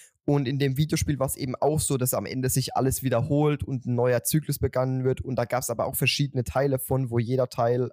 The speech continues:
eine andere, ein anderes Ende im Grunde bekommen hat.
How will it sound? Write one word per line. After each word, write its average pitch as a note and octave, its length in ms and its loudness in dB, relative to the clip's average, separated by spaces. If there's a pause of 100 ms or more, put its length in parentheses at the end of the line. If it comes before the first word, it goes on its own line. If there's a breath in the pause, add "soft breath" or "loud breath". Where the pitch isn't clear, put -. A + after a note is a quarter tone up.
(140)
eine A2+ 580 2
andere, A#2+ 540 0
ein B2 160 0
anderes B2+ 380 -4
Ende B2 400 0
im A#2 140 -6
Grunde A#2 280 -2
bekommen G#2+ 400 -2
hat. G2 140 -2